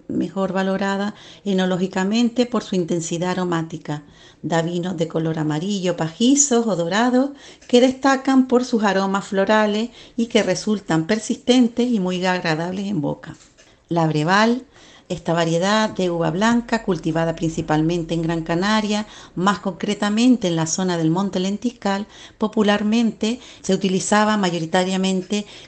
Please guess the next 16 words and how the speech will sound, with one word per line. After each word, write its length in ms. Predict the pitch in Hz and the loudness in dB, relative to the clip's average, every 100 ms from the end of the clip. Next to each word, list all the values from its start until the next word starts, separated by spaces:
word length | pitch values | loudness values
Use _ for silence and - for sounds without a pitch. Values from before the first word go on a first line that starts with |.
| _ | _
como 340 | 208 202 208 - | 0 2 2 0
el 200 | 185 165 | -2 0
término 540 | 190 185 196 196 208 - - | 0 0 0 -2 -4 -8 -8
brevala. 680 | 151 190 175 175 151 143 143 _ _ - - | 0 2 4 2 0 -4 -8 _ _ -20 -4
Hoy 200 | - 202 | 2 2
la 100 | 208 | 2
encontramos 680 | 214 226 226 214 196 196 202 | 2 2 2 2 0 0 0
en 160 | 208 185 | 0 0
explotaciones 800 | 180 180 170 160 - 175 175 165 | 0 0 0 0 -2 -2 -2 -4
tradicionales 880 | 180 175 - 175 185 220 214 226 | -6 -4 -4 -2 2 2 2 0
entremezcladas 920 | 233 202 180 170 160 202 202 196 214 233 - - - | -2 -2 -4 -4 -4 0 2 2 -2 -4 -12 -8 0
con 160 | 202 | 2
otras 280 | 196 185 185 | 2 0 0
variedades 560 | 175 165 160 151 135 - | 0 0 0 0 -4 -6
y 140 | 185 | -4
destaca 560 | 196 - 214 208 233 | -4 -2 0 0 0